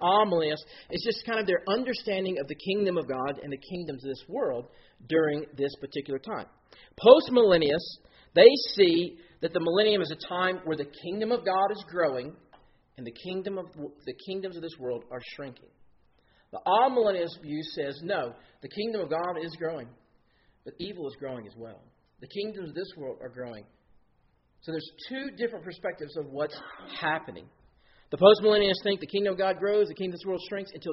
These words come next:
Jesus finally comes and everything is put in place the way he intends to be. Amillennialists said that they're both growing at exactly the same time. The parable that Jesus says about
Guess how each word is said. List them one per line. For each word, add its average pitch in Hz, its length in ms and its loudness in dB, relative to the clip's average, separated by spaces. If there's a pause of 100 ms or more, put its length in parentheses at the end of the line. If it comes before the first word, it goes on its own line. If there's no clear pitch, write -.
Jesus 180 360 -8
finally 214 280 -2
comes 170 380 -8 (360)
and 143 100 -10 (180)
everything 156 580 -4 (200)
is - 160 -16
put 185 140 -4
in 156 80 -6
place 127 320 -8
the 123 80 -16
way 127 180 -6
he 123 160 -16
intends 120 420 -18
to - 60 -20
be. 98 240 -18 (800)
Amillennialists 165 500 4
said 147 220 -2
that 135 120 -8
they're 127 240 -12
both 170 340 -6
growing 113 320 -16 (200)
at 113 60 -20
exactly 117 560 -16
the - 60 -20
same 123 300 -16
time. 135 200 -18
The 139 80 -12
parable 160 440 -4
that 135 120 -8
Jesus 156 400 -12
says 147 280 -4
about 131 240 -12